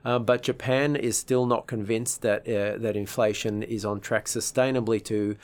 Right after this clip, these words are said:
to rise to two percent, uh, target. So because of that, they're keeping interest rates extremely low, and that does mean that the, the yen is, uh, is, is very unattractive to foreign investors.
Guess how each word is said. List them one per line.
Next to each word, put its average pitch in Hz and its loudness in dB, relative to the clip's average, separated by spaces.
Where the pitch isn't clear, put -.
to 107 -8
rise 139 2
to - -6
two 117 -2
percent, - -2
uh, 107 -2
target. 113 2
So 113 4
because 165 6
of 139 6
that, 135 6
they're 139 6
keeping 139 2
interest 117 -2
rates 113 2
extremely 113 0
low, 123 4
and 120 2
that 123 4
does 120 4
mean 104 0
that 101 -2
the, 98 0
the 104 -2
yen 98 0
is, 92 -2
uh, 95 0
is, 95 -10
is 110 -8
very 151 6
unattractive 123 2
to 113 -2
foreign 110 2
investors. 143 2